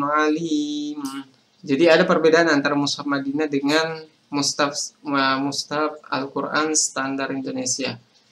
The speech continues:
Jadi, eh, pada bacaan idgham itu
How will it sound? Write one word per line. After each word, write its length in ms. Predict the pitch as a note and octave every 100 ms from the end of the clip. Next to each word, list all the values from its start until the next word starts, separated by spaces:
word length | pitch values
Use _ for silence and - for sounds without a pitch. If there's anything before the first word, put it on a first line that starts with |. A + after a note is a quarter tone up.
| _ _ _ _ _ _
Jadi, 560 | C3+ C3+ C3+ F#3 G#3 G#3 - _ _ _ _ - - _ _ _
eh, 500 | - D3 D3 D3+ D3+ C#3+ C#3 - _ _ _ _
pada 260 | - D3 D#3
bacaan 480 | D3+ D3+ E3+ G3 G#3
idgham 640 | E3 D3+ C#3 E3+ E3+ C#3+ D3 - _ _
itu 240 | D3+ D3